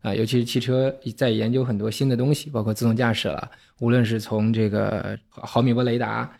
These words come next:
激光雷达，还是说我们的自动驾驶算法，包括阿达斯的很多A E B了等等这种辅助刹车的一些功能都在做。那其实当时这些，嗯，在国外的这个经历呢，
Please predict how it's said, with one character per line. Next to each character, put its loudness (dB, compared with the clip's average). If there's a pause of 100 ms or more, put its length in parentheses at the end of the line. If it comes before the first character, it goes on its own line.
(120)
激 -2
光 4
雷 2
达， 0
还 -2
是 0
说 0
我 2
们 2
的 2
自 -2
动 4
驾 2
驶 2
算 0
法， -6 (160)
包 -2
括 0
阿 4
达 2
斯 -6
的 0
很 -2
多 -2
A 2
E 2
B 2
了 0
等 -2
等 0
这 2
种 0 (320)
辅 -6
助 2
刹 2
车 0
的 2
一 0
些 -2
功 0
能 -2
都 -2
在 6
做。 0 (380)
那 -2
其 -2
实 0
当 2
时 0
这 0
些， 0
嗯， 2
在 0
国 0
外 2
的 0
这 -2
个 -2
经 0
历 0
呢， -2